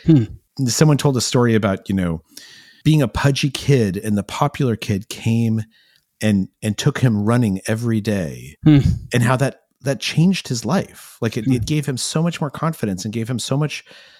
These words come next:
Speaker 2: sense of agency and, and just how powerful this was. And just to think that, like,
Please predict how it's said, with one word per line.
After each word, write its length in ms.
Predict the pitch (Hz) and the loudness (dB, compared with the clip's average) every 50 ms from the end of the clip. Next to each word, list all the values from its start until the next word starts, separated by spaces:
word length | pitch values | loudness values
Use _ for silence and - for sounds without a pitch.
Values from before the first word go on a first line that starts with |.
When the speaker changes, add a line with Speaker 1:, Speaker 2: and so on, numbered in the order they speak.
| _ _ _ | _ _ _
Speaker 2:
sense 400 | - - - - 156 151 143 - | -14 -12 -2 0 2 2 2 0
of 100 | 131 113 - | -4 -4 -4
agency 880 | - 120 156 165 - - 98 - - - - - 50 - - - _ _ _ _ _ _ _ _ _ _ _ _ _ _ _ | -4 -4 -2 -2 -2 -4 -6 -6 -6 -10 -10 -12 -16 -18 -20 -20 _ _ _ _ _ _ _ _ _ _ _ _ _ _ _
and, 260 | 139 139 135 131 127 - | 2 4 4 4 2 -2
and 180 | - 135 131 127 | 0 0 0 0
just 200 | 120 139 135 - | 0 -2 -4 -4
how 160 | - - - | -6 -6 -6
powerful 500 | - - - - - 202 226 202 - 127 | -6 -6 -8 -2 0 0 0 2 0 0
this 180 | 104 95 - - | 0 0 -2 -2
was. 220 | 95 87 87 90 | -4 -4 -2 -2
And 140 | 110 107 113 | -4 -4 -2
just 180 | - 180 - - | -2 -4 -2 -2
to 80 | 180 | -4
think 240 | - - 185 180 - | -2 0 -2 -2 -2
that, 180 | - 135 107 - | -4 -6 -4 -2
like, 360 | 110 101 98 92 - - | -2 -2 -2 -2 -4 -8